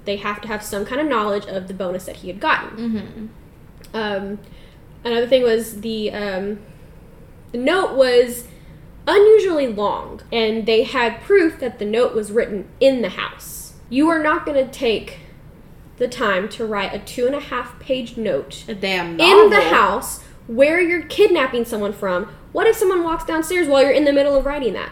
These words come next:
Speaker 2: He's, like,
Speaker 1: "What the heck?"
Speaker 2: writing the next great American novel.
Speaker 1: Seriously.
Speaker 2: Like,
Speaker 1: And, but they had also found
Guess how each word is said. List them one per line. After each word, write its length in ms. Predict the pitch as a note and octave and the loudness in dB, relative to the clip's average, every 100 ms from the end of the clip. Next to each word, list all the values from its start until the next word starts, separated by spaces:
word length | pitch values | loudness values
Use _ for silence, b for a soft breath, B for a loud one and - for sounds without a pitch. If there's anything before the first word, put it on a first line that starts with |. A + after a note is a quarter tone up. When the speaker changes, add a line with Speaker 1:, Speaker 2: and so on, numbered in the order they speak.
| - | -10
Speaker 2:
He's, 220 | D4 C#4+ | -12 -10
like, 140 | D4+ | -4
Speaker 1:
"What 160 | D4+ D#4 | -4 -4
the 80 | D#4 | -8
heck?" 320 | D#4+ B3+ - | -6 -8 -6
Speaker 2:
writing 640 | A3 A3 G#3 G#3+ G#3+ A3 | -6 -2 0 -2 -2 -6
the 80 | G#3 | -4
next 440 | A3 A3 A3 A#3+ G#3+ | -2 -2 -4 -10 -4
great 320 | A3 G#3+ G#3+ | 0 0 -2
American 680 | G3+ G3+ G3+ G#3+ G#3+ G#3+ G#3+ | -4 -2 0 -2 -4 -6 -2
novel. 160 | G3 | 4
Speaker 1:
Seriously. 520 | G#4+ G#4 D#4 C#4+ G3+ | 6 6 2 -2 -2
Speaker 2:
Like, 320 | G#3 A3 - F#4 | -2 -4 -4 -2
Speaker 1:
And, 400 | B4 G4+ F#4 G4 - b b - | 0 0 -4 -10 -14 b b -4
but 140 | E4+ | -4
they 80 | D#4+ | -4
had 100 | C#4+ | -4
also 360 | D#4+ A4 G4+ | -4 -4 -6
found 400 | E4 C4+ A#3 A#3 | -8 -8 -8 -10